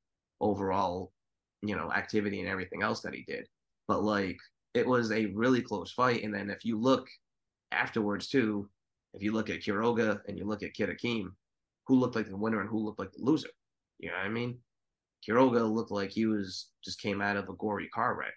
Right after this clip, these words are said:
Kid Hakeem just looked like he, you know, had, like, a tough sparring session for, like, eight rounds or so with, like, a slightly bloody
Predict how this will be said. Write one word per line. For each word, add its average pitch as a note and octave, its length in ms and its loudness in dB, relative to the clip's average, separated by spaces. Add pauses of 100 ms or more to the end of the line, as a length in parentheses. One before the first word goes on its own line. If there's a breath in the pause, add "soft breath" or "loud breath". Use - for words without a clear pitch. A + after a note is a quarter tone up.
Kid G#2 160 -2
Hakeem A2 400 -2
just G2 200 -10
looked G#2 180 -6
like G2 160 -6
he, G#2+ 300 -6
you G#2 120 -4
know, F#2 180 -4
had, G2+ 160 -2
like, G2+ 140 -4
a E2 120 -8 (540)
tough A2+ 200 0
sparring A2+ 380 2
session - 400 -8 (600)
for, F2 100 -4
like, E2 200 -6
eight G2+ 160 -6
rounds F#2+ 260 -4
or F2 60 -8
so G2 220 -4
with, F#2+ 160 -8
like, G2+ 140 -6
a - 60 -10
slightly G2+ 340 -4
bloody - 300 -10